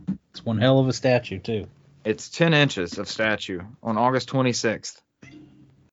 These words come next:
Speaker 2: Don't have the Shantae acrylic standees? Grab a set of acrylic Shantae Game Boy boxes to activate the lights.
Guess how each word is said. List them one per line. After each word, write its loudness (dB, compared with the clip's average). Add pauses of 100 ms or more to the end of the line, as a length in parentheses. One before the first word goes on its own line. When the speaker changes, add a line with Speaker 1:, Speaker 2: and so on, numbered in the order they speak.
(140)
Speaker 2:
Don't 6
have 6
the 2
Shantae 6
acrylic 6
standees? 2
Grab 4
a -2
set 4
of 0
acrylic 4
Shantae 2
Game 2
Boy 2 (260)
boxes 2
to -4
activate 0
the -2
lights. -8